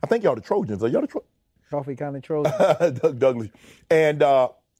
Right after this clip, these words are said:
Speaker 1: when, when Tyreek was growing up, what did Tyreek wanna do?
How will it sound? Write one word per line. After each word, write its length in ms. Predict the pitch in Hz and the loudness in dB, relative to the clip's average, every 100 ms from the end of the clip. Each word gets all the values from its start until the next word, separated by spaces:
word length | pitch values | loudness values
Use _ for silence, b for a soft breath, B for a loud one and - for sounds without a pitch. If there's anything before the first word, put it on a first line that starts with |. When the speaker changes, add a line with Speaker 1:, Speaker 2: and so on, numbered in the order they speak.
| _ - | _ 2
Speaker 1:
when, 200 | 175 175 | 2 4
when 200 | 175 165 | 2 0
Tyreek 440 | 175 233 247 233 | 2 0 0 -4
was 160 | 160 135 | -4 -2
growing 400 | 117 156 139 127 | 2 4 2 2
up, 240 | 110 - _ _ - | -2 -2 _ _ 2
what 180 | 440 480 | 4 4
did 80 | |
Tyreek 320 | - 175 135 120 | 4 2 2 -2
wanna 240 | 107 92 | -2 -4
do? 140 | 82 | -6